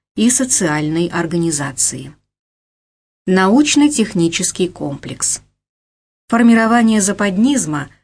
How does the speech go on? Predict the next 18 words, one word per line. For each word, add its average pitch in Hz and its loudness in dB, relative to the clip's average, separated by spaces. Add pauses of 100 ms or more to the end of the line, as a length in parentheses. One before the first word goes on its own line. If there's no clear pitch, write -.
(300)
имело 311 6
одним 277 4
из 247 2
условий 208 0
и 175 0
вместе 160 -2
с - -6
тем 151 -4
следствием 208 -2 (320)
формирование 247 4
особого 226 0
социального 196 -2
феномена, 175 -2 (380)
который 233 2
я 285 4
называю 240 2
научно-техническим 196 -2
комплексом. 131 -8